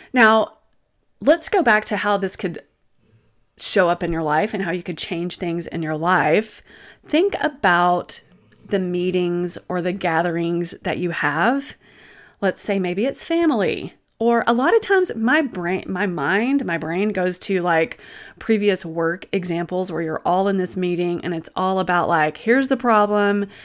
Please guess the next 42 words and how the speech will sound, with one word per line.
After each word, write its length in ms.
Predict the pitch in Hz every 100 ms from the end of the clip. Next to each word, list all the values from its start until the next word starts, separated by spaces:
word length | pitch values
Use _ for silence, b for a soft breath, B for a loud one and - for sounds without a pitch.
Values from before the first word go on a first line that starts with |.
| B B B
Let's 160 | 175
talk 180 | - 226
about 200 | 233 220
the 80 | 214
problem. 640 | 214 196 185 185 180 180 185 B B B
Here's 300 | - 226 226
more 180 | 220 220
parts 320 | 214 208 202
of 80 | 190
the 60 |
problem." 760 | 196 190 175 175 180 175 180 175 B B B
And 120 | 180 175
it's 140 | 170
kind 240 | - 208
of, 300 | 202 196 190 -
kind 220 | - 196
of 60 | 233
starts 200 | 247 247
to 60 | 202
feel 120 | 196
like 140 | 170
gloom 240 | 180 180 170
and 120 | 165
doom 280 | 170 185 202
and 60 |
like, 200 | 175 160 -
"Oh, 240 | 208 160
this 180 | 175 190
isn't 280 | 214 180 143
fun." 400 | 147 143 196 208 B B B B B B B B B _ _ _ _ _ _ _ _ _ _ _ _ _ _
Even 240 | 247 262 262
friend 280 | - 233
groups, 480 | 226 175 - - -
we 140 | 185 185
can 140 | 208
kind 180 | 214 208
of 300 | 185 - 190
get 100 | 214
on 140 | 226
the 100 | 214
complain 420 | 214 185 185 180
train. 440 | 185 175 - 123